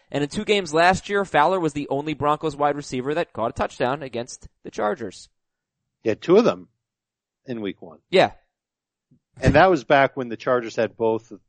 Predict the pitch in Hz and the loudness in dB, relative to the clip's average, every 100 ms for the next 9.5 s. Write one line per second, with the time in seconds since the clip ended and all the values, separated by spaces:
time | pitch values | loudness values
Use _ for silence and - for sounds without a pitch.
0 | _ 135 131 127 110 101 95 95 - 104 | _ 0 2 0 -2 -2 0 -2 -2 -6
1 | 90 - 98 92 87 82 - - 101 90 | -6 -12 -12 -8 -6 -8 -12 -12 -10 -10
2 | 87 _ _ _ _ _ _ 127 - 131 | -16 _ _ _ _ _ _ -2 2 2
3 | 113 113 110 107 95 131 107 123 113 107 | 4 4 2 -2 -8 -10 -8 -4 -2 -2
4 | 113 95 104 104 113 110 107 104 101 104 | -4 -6 -4 0 0 2 0 0 0 0
5 | 107 110 92 92 87 - 101 95 90 92 | -2 -6 -8 -8 -10 -4 0 2 2 -2
6 | - 92 98 95 98 98 87 101 92 - | -4 -6 -4 -2 -2 -2 -4 -2 -2 -2
7 | 95 - - 95 87 87 _ _ _ _ | -10 -12 -10 -10 -10 -14 _ _ _ _
8 | - 107 101 92 98 - 104 98 92 - | 2 4 4 0 -6 -8 -6 -4 -8 -6
9 | 98 98 - 104 92 | 0 0 0 -8 -14